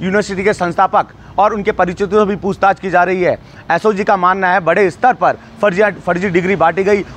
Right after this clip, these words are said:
और सरकारी नौकरियां लगाई गई। किन-किन लोगों को सरकारी नौकरियां लगाई गई, सुभाष पुनिया से पूछताछ में आप खुलासे भी देखने को मिलेंगे। हालांकि एक सौ अठारह लोगों की पहचान कर ली गई है, इनसे भी एसओजी जल्द पूछताछ करेगी।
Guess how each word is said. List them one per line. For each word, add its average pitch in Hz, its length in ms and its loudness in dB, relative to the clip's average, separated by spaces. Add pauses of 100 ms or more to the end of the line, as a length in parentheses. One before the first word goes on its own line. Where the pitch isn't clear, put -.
और 185 60 2
सरकारी 196 440 0
नौकरियां 175 360 2
लगाई 147 300 0
गई। 117 200 -4
किन-किन 240 580 -2
लोगों 220 340 4
को 240 180 2
सरकारी 190 400 0
नौकरियां 196 380 2
लगाई 180 280 2
गई, 196 220 0
सुभाष 190 540 0
पुनिया 175 260 -2
से 180 100 -4
पूछताछ 175 480 -2
में 170 140 -2
आप 190 140 0
खुलासे 151 400 0
भी 185 100 -2
देखने 151 300 -2
को 147 100 -2
मिलेंगे। 127 420 0 (240)
हालांकि 214 280 2
एक 208 100 0
सौ 226 80 0
अठारह 180 340 2
लोगों 175 280 0
की 175 120 -6
पहचान 175 420 0
कर 170 120 0
ली 175 120 0
गई 170 200 0
है, 175 200 2 (240)
इनसे 226 240 2
भी 208 100 2
एसओजी 185 340 0
जल्द 170 180 0
पूछताछ 160 400 0
करेगी। 156 380 0